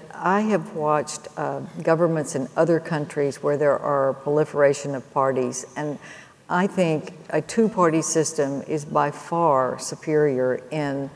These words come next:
the stability of governing, because at least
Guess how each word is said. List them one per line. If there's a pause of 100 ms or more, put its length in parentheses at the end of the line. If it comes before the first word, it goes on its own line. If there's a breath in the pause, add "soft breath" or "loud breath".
(380 soft breath)
the
stability
of
governing, (400 soft breath)
because (260)
at
least